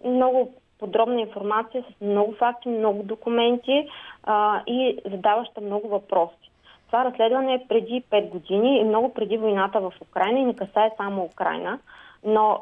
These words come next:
а, въпреки това, а, след започването на войната в Украйна, а, моето разследване беше използвано за,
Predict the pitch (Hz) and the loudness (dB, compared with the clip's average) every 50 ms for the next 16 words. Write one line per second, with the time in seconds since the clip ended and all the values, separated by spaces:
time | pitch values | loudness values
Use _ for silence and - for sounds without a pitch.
0 | - - 190 190 185 185 180 175 - - 180 180 208 202 - - - 277 - 202 | -2 0 2 2 2 2 2 0 -2 -4 -2 -4 -2 0 0 0 0 -2 -6 -18
1 | - 190 175 180 165 170 190 254 - _ _ _ _ _ _ _ _ _ _ _ | -14 -6 -2 0 2 2 2 0 -4 _ _ _ _ _ _ _ _ _ _ _
2 | _ _ _ _ _ - - - 214 214 208 202 202 202 202 - - - - - | _ _ _ _ _ -16 -8 -2 0 2 2 4 2 2 2 0 -2 -6 -12 -4
3 | - 220 233 247 247 - - _ - 190 202 - - 202 214 - 226 208 202 202 | 0 2 2 2 2 -2 -20 _ -16 -16 -8 -4 -2 -2 -2 -2 -4 -4 -4 -4
4 | 190 180 180 185 185 180 185 185 180 165 170 - _ _ - 180 190 214 247 277 | -4 -2 0 0 0 0 0 0 -4 -4 -6 -10 _ _ -2 -2 -2 0 0 0
5 | 294 311 330 359 - - - - - _ - - 208 226 226 226 226 220 220 214 | 0 0 -2 -4 -8 -16 -20 -20 -20 _ -4 -2 0 2 4 4 2 2 2 0
6 | - - - - _ _ - 226 240 240 240 240 226 220 208 - 226 214 214 233 | -4 -8 -14 -20 _ _ -2 0 0 0 0 -2 -6 -8 -6 -4 -4 -2 -2 -2
7 | 254 254 240 196 214 220 220 - - 233 226 220 214 214 208 196 202 - - 202 | -2 -2 -2 -2 -2 -2 -2 -2 0 0 2 2 2 2 0 0 -4 -4 -2 2
8 | 202 214 202 208 208 208 214 214 214 214 214 202 196 196 - - _ - 240 _ | 2 2 2 0 -2 0 0 0 0 0 0 0 -2 -4 -6 -10 _ -20 -20 _
9 | _ _ _ _ _ _ - 196 190 190 202 202 202 202 196 196 196 190 | _ _ _ _ _ _ -20 -10 -2 2 2 4 4 4 2 2 2 0